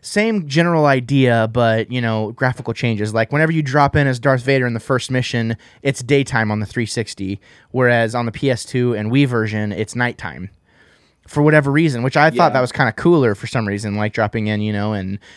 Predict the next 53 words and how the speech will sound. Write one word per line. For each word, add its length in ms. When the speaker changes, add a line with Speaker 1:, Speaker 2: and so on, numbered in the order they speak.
Speaker 1:
but 140
the, 100
you 180
know, 120
the 80
fights 340
and 80
stuff 340
and 80
the 60
controls 480
were 60
relatively 400
the 80
same. 260
It 60
just 180
ran 480
a 80
little 220
differently, 560
and 200
it 60
was, 140
it 100
was 100
just, 240
it 40
was 100
a 80
different 340
version 300
of 80
the 80
game, 400
you 140
know, 240
so, 360
but 100
I 40
Speaker 2:
Yeah. 60
Speaker 1:
never 180
saw 180
the 80
three 240
D 100
S 180
version. 340
What 100
was 120
that 160
like? 420
Speaker 2:
I, 480